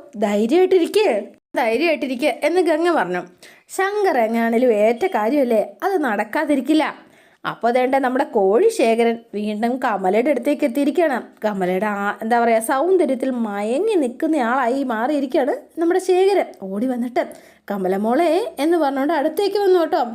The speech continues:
"അതെ, ഫംഗ്ഷൻ സം-, തുടങ്ങാനായിട്ട് കുറച്ച് സമയം പിടിക്കുമല്ലോ, ആ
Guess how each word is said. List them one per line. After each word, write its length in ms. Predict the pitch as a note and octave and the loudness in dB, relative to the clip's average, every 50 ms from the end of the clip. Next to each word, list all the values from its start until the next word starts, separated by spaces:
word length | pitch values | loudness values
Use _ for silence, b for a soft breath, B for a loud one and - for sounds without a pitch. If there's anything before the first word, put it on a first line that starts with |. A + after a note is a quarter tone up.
| A3+ - - B B B B B B B B | -12 -16 -20 B B B B B B B B
"അതെ, 240 | - A#3+ D#4+ D#4 C4+ G#3+ F#3+ F#3+ B B B B - | -4 0 2 2 2 0 -2 -4 B B B B -8
ഫംഗ്ഷൻ 500 | - C#4+ A3 G3+ G3 G3 G3 - C#4 C#4+ | -4 -4 -4 -4 -4 -6 -4 -4 -4 -2
സം-, 260 | C#4+ - D4+ D4 D4 C4 | -2 -2 -2 -2 -2 -2
തുടങ്ങാനായിട്ട് 600 | D4+ D4 C#4+ D4+ D4+ D4+ D4 D4+ D4 D4 F4+ F4+ - | 0 0 0 0 0 -2 -2 -2 -2 -2 -4 -4 -2
കുറച്ച് 360 | - B4 C5 C5+ C5 C5 A#4+ | -2 0 0 0 0 -2 -2
സമയം 320 | - - D4 C4 B3+ B3+ C4 | -2 -2 -2 -2 -2 -2 -2
പിടിക്കുമല്ലോ, 460 | B3+ C#4 C4+ C#4 C#4 A#3 A#3+ A3+ A3+ A3 G#3+ G#3 - - - F#3+ | -2 -2 0 2 2 2 2 2 0 0 -2 -6 -10 -14 -12 -10
ആ 120 | F3+ F3+ | -8 -6